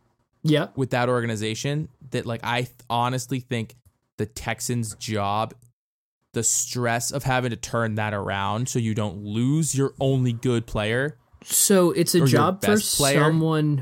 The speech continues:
Speaker 1: who knows what they're doing.
Speaker 2: I would agree, but I think, or you can either take the stress of that,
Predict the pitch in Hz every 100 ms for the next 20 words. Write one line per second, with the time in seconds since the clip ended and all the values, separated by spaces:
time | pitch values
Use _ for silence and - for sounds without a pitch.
0 | 127 151 135 127 131 127 127 127 113 123
1 | 120 151 101 82 - _ _ 202 208 175
2 | 135 185 220 117 131 127 143 123 - 156
3 | 160 - 151 151 165 170 156 160 147 117
4 | - 147 156 147 120 117 110 101 101